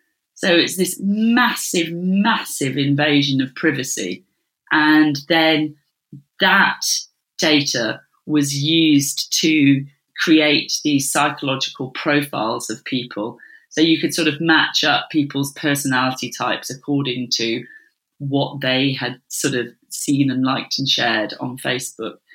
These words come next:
And then those personality profiles, they, from that, they built these algorithms, and they used that to target people in for Trump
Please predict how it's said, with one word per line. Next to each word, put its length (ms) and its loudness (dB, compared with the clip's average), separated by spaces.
And 260 2
then 280 2
those 920 4
personality 920 2
profiles, 840 -4
they, 280 2
from 220 0
that, 220 2
they 160 2
built 240 2
these 180 2
algorithms, 920 0
and 500 4
they 140 2
used 760 0
that 440 0
to 540 -2
target 520 0
people 720 -4
in 340 4
for 160 -6
Trump 420 -4